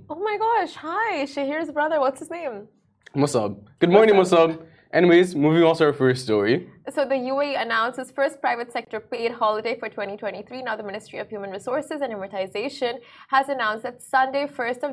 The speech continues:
Speaker 1: January twenty twenty-three, will be an official paid holiday in the U A E for all private sector employees. So if you usually work on a Sunday, now you have it off.
Speaker 2: The holiday is in accordance with the U A E's cabinet's decision on approved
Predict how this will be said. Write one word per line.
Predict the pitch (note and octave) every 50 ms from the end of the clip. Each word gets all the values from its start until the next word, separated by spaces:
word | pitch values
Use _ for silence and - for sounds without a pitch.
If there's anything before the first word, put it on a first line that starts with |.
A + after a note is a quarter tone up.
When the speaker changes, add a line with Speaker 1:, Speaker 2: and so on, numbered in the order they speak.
| - C4
Speaker 1:
January | A3 G3 G3 G3 F#3+ F#3+ F#3+ G3+ G#3+
twenty | A#3 G#3 G3+ G#3+ G3+
twenty-three, | A3+ G#3 G#3+ B3 A#3+ - G#3 G3+ G3+
will | G3 F#3 - - - _ G3+ -
be | A3+ G#3+ G#3
an | - - -
official | - - B3 C4 - - E4 E4+ E4+ - -
paid | C4 C4 C4 B3+ A#3+
holiday | G#3+ G#3 G#3 G3 F#3+ F#3+ F3+ F#3+ - - - - - _ _ _
in | C#4 D#4+ D#4
the | E4+ C4+ B3 B3
U | B3 B3
A | A#3+ - G#3
E | G#3 A#3 A#3
for | - - -
all | G#3 G#3+ G#3 -
private | - F#3 F3+ F#3+ G3+ - -
sector | G3 F#3+ - G#3+ G3+ G3
employees. | - A#3 A#3 C4 C#4+ D4 C#4 -
So | C4 A3+ - - - - C4+
if | D4+ D4 - - A#3+
you | A#3 A3+ G#3+ G3 G3 G3 G3+
usually | G3+ G3 A3 F#3+ F#3+ F3+ E3+ E3+
work | F3+ A#3+ - C#4
on | C#4 C#4+ D4+ D#4
a | D4+ D#4
Sunday, | C#4+ C#4 C#4 D4+ D#4+ D#4+ D4+ B3+ A3 G3
now | G3 G3+ G#3 G#3
you | G#3+ A3 G#3+ F3+
have | D#3 D#3 - E3+
it | - -
off. | D3 - - - - - _ _ _ _ _ _ _ _ _ _
Speaker 2:
The | - C#3+ D3+ C#3+
holiday | C#3 C#3+ C#3 D3 D#3 D3+ E3+ E3+
is | D#3 D#3
in | D#3 D3
accordance | C#3+ - C3+ C3+ C3+ C3+ C#3 C3+ C3+ -
with | A#2+ B2+ B2 C3
the | B2 B2 C3
U | C3+ C#3
A | C3+ B2+ C3
E's | C3 B2 C3
cabinet's | - - B2+ A#2+ A2+ A2 A#2+ C3 B2+ A#2+ B2+ - B2+
decision | B2 - C3+ B2+ A#2+ B2+ B2+ B2+ B2 B2+ - - - - - - _
on | - C3+ B2+ B2 B2 B2 B2 B2+
approved | C3 A#2+ B2 - - F3 F#3+ F#3+ F3+